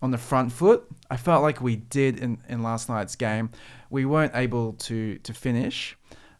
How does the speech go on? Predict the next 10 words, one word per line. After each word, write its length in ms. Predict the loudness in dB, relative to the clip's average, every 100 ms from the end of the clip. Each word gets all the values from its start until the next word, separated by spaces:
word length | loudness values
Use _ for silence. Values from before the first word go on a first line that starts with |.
| -4
but 120 | 0
I 100 | 2
wonder 260 | 2 2 2
if 160 | -2
Azani 640 | -4 -2 0 2 2 2 2
had 160 | -2 -4
started 360 | 0 2 2
last 300 | 0 0 -2
night's 300 | -4 -4 -6
game, 300 | -4 -2 -4